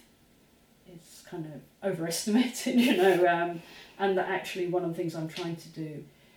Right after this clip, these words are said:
is retain as much complexity as is possible before the thing becomes incoherent, and I think about choirs as being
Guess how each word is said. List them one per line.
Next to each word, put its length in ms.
is 200
retain 800
as 140
much 380
complexity 920
as 300
is 140
possible 480
before 300
the 80
thing 280
becomes 460
incoherent, 800
and 100
I 120
think 320
about 340
choirs 600
as 120
being 420